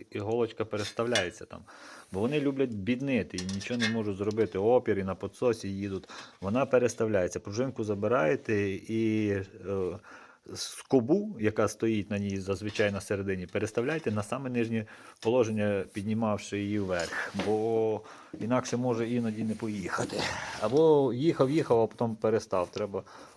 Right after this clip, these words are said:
обагатити. Також від бензинів залежить. Та я думаю, вже покажу, тому що на тому двигу-, на тому байку я замінював, а тут, походу, ні. Та якраз і подивимось.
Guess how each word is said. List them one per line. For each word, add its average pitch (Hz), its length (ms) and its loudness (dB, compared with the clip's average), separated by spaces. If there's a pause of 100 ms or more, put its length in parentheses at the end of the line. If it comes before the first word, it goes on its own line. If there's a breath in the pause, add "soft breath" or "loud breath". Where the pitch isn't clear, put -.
обагатити. 98 800 0
Також 107 420 -2
від 101 180 -6
бензинів 98 480 -2 (100)
залежить. 85 460 -6 (1700 loud breath)
Та 170 200 8
я 127 60 10
думаю, 123 480 4
вже 110 160 2
покажу, 107 420 0
тому 92 260 -6
що 101 140 -4
на 101 200 -2
тому 101 440 0
двигу-, 98 440 -4
на 98 220 -4
тому 101 300 -2
байку 98 420 0
я 98 240 -2 (1120)
замінював, 98 800 -2
а 92 100 -4 (160)
тут, 123 260 -8
походу, 104 680 -2
ні. 87 500 -8 (200)
Та 87 80 -6
якраз 90 460 -4
і 85 40 -10
подивимось. 80 640 -6